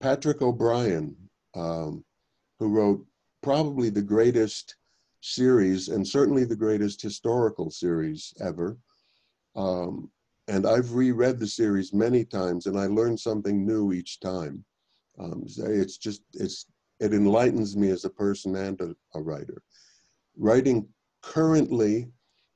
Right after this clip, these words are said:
um, boy, I love Naomi Novik. She's a fantasy writer, but like Patrick O'Brian, she's so good, she kind of transcends the genre. And, um, she's just,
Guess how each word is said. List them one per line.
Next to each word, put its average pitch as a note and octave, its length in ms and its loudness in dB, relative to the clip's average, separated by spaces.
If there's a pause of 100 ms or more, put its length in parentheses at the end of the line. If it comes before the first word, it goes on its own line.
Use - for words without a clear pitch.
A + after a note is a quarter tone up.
um, F#2 580 0
boy, A2 200 0
I A2 160 0
love B2 360 2
Naomi A2+ 520 2
Novik. G#2 540 0
She's F#2 300 -8
a F2+ 60 -8
fantasy A#2 560 -4
writer, A#2 500 -2 (840)
but G#2 240 2
like B2 320 2
Patrick B2+ 400 0
O'Brian, G#2+ 640 2
she's - 280 -8
so A#2 160 0
good, A2 300 -2
she - 140 -12
kind G#2+ 260 -4
of G2+ 120 -6
transcends G2+ 760 -2
the E2+ 120 -6
genre. F#2+ 560 -4 (920)
And, F#2 500 0
um, F2 420 -2
she's B2 240 -6
just, B2+ 240 -6